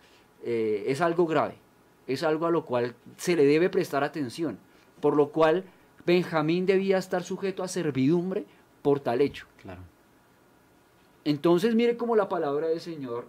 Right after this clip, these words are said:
Speaker 1: nos va guiando. Ahora, siguiendo el hilo conductor de lo que nos va, nos va dando el relato, nosotros vamos a poder ver que, que están en un grave problema, están en un grave problema, en una gran encrucijada. Eh,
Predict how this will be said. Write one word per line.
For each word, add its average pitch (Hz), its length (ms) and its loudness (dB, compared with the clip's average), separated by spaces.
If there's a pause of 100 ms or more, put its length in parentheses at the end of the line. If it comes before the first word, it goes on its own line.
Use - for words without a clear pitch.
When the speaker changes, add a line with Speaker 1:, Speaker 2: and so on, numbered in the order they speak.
(120)
Speaker 1:
nos 143 260 -8
va 143 100 -4
guiando. 110 420 -8
Ahora, 131 340 2 (920)
siguiendo 147 760 4
el 139 140 4
hilo 160 180 6
conductor 156 500 4
de 156 80 6
lo 180 100 2
que 180 120 0
nos 143 140 4
va, 120 320 4 (260)
nos 143 200 -6
va 127 80 -4
dando 127 220 -8
el 151 60 -10
relato, 135 460 -10 (280)
nosotros 135 320 -8
vamos 160 280 -4
a 160 100 -6
poder 120 320 0
ver 131 260 2 (560)
que, 143 720 6 (120)
que 147 100 2
están 135 240 2
en 143 100 4
un 143 80 4
grave 135 240 4
problema, 107 500 -2 (380)
están 110 240 -6
en 117 80 0
un 123 100 -2
grave 123 240 0
problema, 113 360 -2
en 131 60 -4
una 113 140 -4
gran 117 220 -4
encrucijada. 113 640 -8 (500)
Eh, 98 300 -6